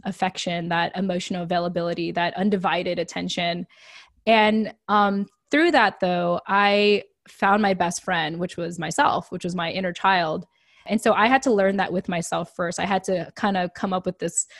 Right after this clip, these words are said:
resolve inside of me that no matter what happens, I have me. And so whenever I come to a place where, let's say I'm triggered,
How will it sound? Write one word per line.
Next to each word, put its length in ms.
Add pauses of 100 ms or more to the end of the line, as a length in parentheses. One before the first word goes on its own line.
(160)
resolve 560
inside 380
of 100
me 200
that 180
no 100
matter 280
what 160
happens, 640
I 120
have 300
me. 440 (520)
And 160
so 400
whenever 560
I 200
come 260 (120)
to 160
a 60
place 460
where, 240
let's 220
say 120
I'm 140
triggered, 560